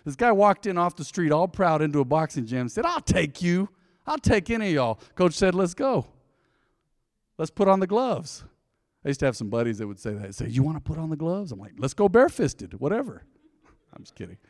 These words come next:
Gloves are a little better. So Coach said they got him up, they got him some gloves on,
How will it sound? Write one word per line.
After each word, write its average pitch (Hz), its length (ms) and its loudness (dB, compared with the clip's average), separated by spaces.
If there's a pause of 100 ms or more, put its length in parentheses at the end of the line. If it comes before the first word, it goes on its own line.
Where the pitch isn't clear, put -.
(140)
Gloves 131 260 0
are 123 80 2
a 104 60 -2
little 117 180 -6
better. 92 320 -12 (2500)
So 190 220 2
Coach 254 240 6
said 240 240 4
they 233 100 4
got 233 240 6
him 226 120 6
up, 240 280 6
they 190 140 2
got 214 200 4
him 190 140 -2
some 175 160 -6
gloves 220 340 4
on, 226 300 2